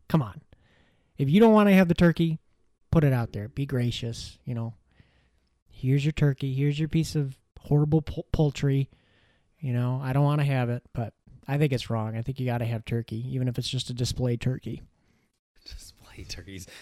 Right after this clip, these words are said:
Speaker 2: Do you have a, your, like, a waxed turkey, like, for a display in a store that you just pull out every Thanksgiving and have on
Speaker 1: It's
Speaker 2: the
Speaker 1: gotta,
Speaker 2: table?
Speaker 1: gotta be something.
Speaker 2: Just for nostalgia's sake in general. Yeah, I think in general, like, if you want to keep within the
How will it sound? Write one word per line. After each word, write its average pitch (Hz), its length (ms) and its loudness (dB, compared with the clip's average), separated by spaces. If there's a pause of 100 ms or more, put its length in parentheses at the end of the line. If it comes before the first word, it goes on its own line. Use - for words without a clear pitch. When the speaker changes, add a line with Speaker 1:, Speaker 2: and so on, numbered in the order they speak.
Speaker 2:
Do - 80 -2
you 139 80 4
have 135 80 2
a, 135 120 4
your, 120 220 0
like, 107 280 -2
a 98 300 -6 (400)
waxed 101 840 -4
turkey, 101 560 -10
like, 92 200 -12
for 104 240 -10
a 98 60 -8
display 98 460 -10
in 98 100 -8
a 95 80 -10
store 98 500 -10
that 98 120 -10
you 95 80 -12
just 104 200 -10
pull 101 240 -6
out 104 160 -2
every 101 380 -8 (300)
Thanksgiving 104 560 -14
and 101 200 -14
have 101 200 -12 (100)
on 160 140 -8
Speaker 1:
It's - 140 -10
Speaker 2:
the 190 40 -8
Speaker 1:
gotta, 156 240 0
Speaker 2:
table? 165 260 -10
Speaker 1:
gotta 156 220 2
be 170 120 2
something. 175 420 0
Speaker 2:
Just 139 220 -4
for 143 140 -4
nostalgia's 107 640 -8
sake 101 320 -12
in 104 140 -16
general. 95 440 -18 (640)
Yeah, 147 260 2
I 160 120 4
think 196 180 2
in 175 180 0
general, 156 360 2
like, 139 180 0
if 139 180 -8
you 135 160 -4
want 135 340 -6
to 131 140 -8
keep 117 460 -10
within 110 500 -12
the 98 280 -10